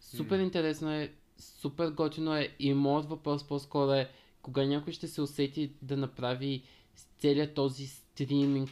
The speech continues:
Speaker 1: който е видео стриминг, и го обвърже с аудио стриминга и в Netflix и Spotify, примерно, направят свое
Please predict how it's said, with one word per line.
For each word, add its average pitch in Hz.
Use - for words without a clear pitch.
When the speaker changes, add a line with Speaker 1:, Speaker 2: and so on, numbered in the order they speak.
Speaker 1:
който 131
е 127
видео 120
стриминг, 127
и 139
го 127
обвърже 127
с -
аудио 131
стриминга 120
и 131
в -
Netflix 135
и 123
Spotify, 123
примерно, 117
направят 117
свое 110